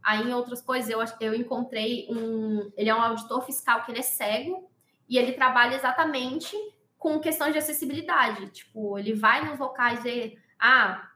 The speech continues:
porque não é só você ter uma rampa, por exemplo. Pô, você ter uma rampa em noventa graus, <laughs> melhor não ter, né? <laughs> Você tem uma ram-, um, um guia tátil ali, e aí você tem um poste, é melhor não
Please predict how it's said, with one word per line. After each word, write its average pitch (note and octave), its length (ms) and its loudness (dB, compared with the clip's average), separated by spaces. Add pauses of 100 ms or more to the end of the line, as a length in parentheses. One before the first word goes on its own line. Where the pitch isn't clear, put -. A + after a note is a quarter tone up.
(260)
porque - 140 -4
não C4+ 120 2
é E4+ 100 4
só C#4+ 300 4
você C4+ 200 -2
ter C4 120 -4
uma B3 180 2
rampa, G#3+ 460 -2
por G3+ 180 -8
exemplo. F#3 560 -10 (720)
Pô, C#4 140 4
você A#3+ 160 0
ter C4 140 2
uma C#4+ 140 6
rampa B3+ 440 2
em C4 80 0
noventa B3+ 460 0
graus, B3+ 440 2
<laughs> - 500 -12 (240)
melhor B3 280 2
não C4 200 2
ter, B3+ 300 2
né? G#3+ 180 0 (460)
<laughs> F#4+ 380 4 (600)
Você D4 160 4
tem D4+ 100 4
uma D#4 260 8
ram-, D4 320 2
um, C#4 260 -2 (260)
um B3+ 640 -2
guia C4 240 4
tátil C4+ 560 2
ali, A#3+ 480 -6
e B3+ 80 -4
aí B3 100 6
você B3 120 -2
tem B3+ 100 2
um B3+ 160 -2
poste, F#4+ 460 2
é B4 60 -4
melhor C4 280 4
não D4 140 -2